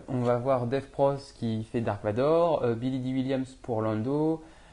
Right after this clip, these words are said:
euh, va y avoir Ray Park pour Dark Maul, Jeremy Bulloch pour Boba Fett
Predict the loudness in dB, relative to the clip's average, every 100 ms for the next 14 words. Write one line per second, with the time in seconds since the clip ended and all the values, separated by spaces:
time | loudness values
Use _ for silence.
0 | -20 -6 -2 0 0 0 0 2 2 2
1 | 4 2 2 -2 -2 -2 -2 0 0 0
2 | 0 0 0 2 2 0 -4 -2 0 0
3 | 0 0 -2 -2